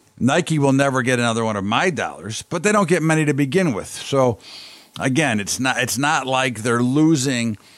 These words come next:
a major clientele, but I will never buy another Nike, uh, a piece of clothing or shoes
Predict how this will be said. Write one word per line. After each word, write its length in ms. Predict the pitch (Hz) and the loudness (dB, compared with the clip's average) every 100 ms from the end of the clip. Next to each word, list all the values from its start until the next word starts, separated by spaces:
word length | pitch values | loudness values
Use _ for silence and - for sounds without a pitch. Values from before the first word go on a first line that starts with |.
| - _ - _ | -20 _ -20 _
a 160 | 117 135 | 0 2
major 320 | 135 135 120 | 2 2 0
clientele, 560 | - 127 117 110 135 117 | -2 -2 -2 0 0 2
but 100 | 113 | 0
I 160 | 120 | 2
will 160 | 123 113 | 2 0
never 420 | 117 127 139 117 | 0 0 0 -2
buy 460 | 87 101 92 92 92 85 90 - | -2 -4 -2 -6 -10 -14 -18 -10
another 400 | 98 104 101 95 | -4 -2 -2 -2
Nike, 560 | 95 92 - 92 85 95 - _ - | -2 -4 -4 -6 -6 -12 -16 _ -10
uh, 320 | 87 82 82 - - - - - - | -4 -2 -2 -6 -20 -20 -12 -12 -8
a 80 | - | -6
piece 240 | 110 110 | 0 0
of 120 | 107 - | 0 0
clothing 460 | 113 104 117 147 | 2 2 2 0
or 300 | 104 98 92 | 0 0 -2
shoes 560 | 87 - 107 113 127 | -4 -4 -2 -2 -4